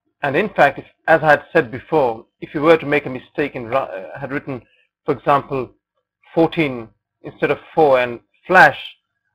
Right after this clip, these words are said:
going through this piece of code would realize that this does not exist and it would give you an error. So as you can see, it says access of undefined property red underscore fourteen underscore M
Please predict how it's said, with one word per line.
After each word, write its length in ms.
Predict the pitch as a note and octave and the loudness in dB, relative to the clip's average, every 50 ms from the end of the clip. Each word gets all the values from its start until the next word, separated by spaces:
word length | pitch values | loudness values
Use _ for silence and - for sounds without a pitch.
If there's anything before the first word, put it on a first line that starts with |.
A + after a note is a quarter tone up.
| _ - | _ -2
going 240 | C#3 F3 G#3 A#3 A3+ | 2 2 2 2 -2
through 140 | - - F3 | -6 -10 -10
this 100 | F3 - | -10 -8
piece 200 | _ F3 - E3+ | _ -8 -8 -8
of 120 | - - | -10 -4
code 300 | - E3 D3 C#3+ B2 A2 | 0 2 2 2 2 0
would 160 | C#3 C#3 A#2+ | -6 -8 -6
realize 640 | B2 D3 E3+ F3+ E3+ D3+ D3 C3+ B2+ A#2+ A2+ A#2 A#2 - _ _ | 2 4 6 6 6 6 6 4 4 2 0 -4 -6 -10 _ _
that 180 | C3+ B2+ - - | -8 -8 -6 -8
this 100 | A3 - _ _ | -10 -10 _ _
does 120 | - - - - | -10 -10 -4 -4
not 180 | E3+ - - | -4 -4 -4
exist 460 | - - _ _ E3 D3 A#2+ - _ - | -10 -20 _ _ -6 -6 -6 -6 _ -16
and 100 | - C#3 | -14 -14
it 80 | B2+ - - | -14 -12 -12
would 140 | C#3+ A#2+ | -14 -8
give 160 | A#2+ D#3+ C#3+ C#3+ | -6 -6 -4 -4
you 60 | C3+ | -6
an 80 | B2 | -2
error. 380 | B2+ C#3 C3 A2+ G#2+ A2 - - - _ | 0 -2 0 0 -2 -6 -8 -12 -16 _
So 280 | - B2+ A#2+ A#2 A#2 - _ _ _ _ _ _ _ _ _ | -10 -8 -8 -8 -10 -14 _ _ _ _ _ _ _ _ _
as 140 | - C#3 A#2+ | -6 -6 -4
you 60 | B2+ | -4
can 120 | C#3 A#2+ - _ | -10 -12 -8 _
see, 60 | F3 | -4
it 180 | G3 A3 G3 - _ | -4 -4 -6 -6 _
says 160 | - F3 F3+ F3 - _ _ _ _ _ _ _ _ _ _ - | 0 0 0 -2 -6 _ _ _ _ _ _ _ _ _ _ 0
access 400 | F#3 F#3+ - - - - G3 F#3 - | 0 0 0 -4 -6 -6 -6 -4 -4
of 140 | F3 - | -6 -4
undefined 560 | - F3+ F3+ E3+ D#3+ D3+ - F3+ D#3+ D#3 D3+ - | -4 -4 -4 -4 -6 -4 0 0 0 0 0 -2
property 320 | - D3+ - - - D3 B2+ | -6 -6 -6 -6 -8 -8 -2
red 260 | A#2+ C#3+ D3 C#3+ - | 2 2 2 2 0
underscore 500 | - D3 C3+ B2+ - - - D3 C3+ - - | -6 -10 -10 -10 -14 -8 -6 -4 -4 -4 -6
fourteen 320 | C#3+ C3+ - C3+ C3 B2 | -8 -8 -8 -8 -10 -12
underscore 420 | G#2+ B2+ A#2+ A#2 - - B2+ A#2+ A#2 | -12 -12 -14 -14 -10 -6 -6 -6 -6
M 120 | A#2 G#2+ | -6 -10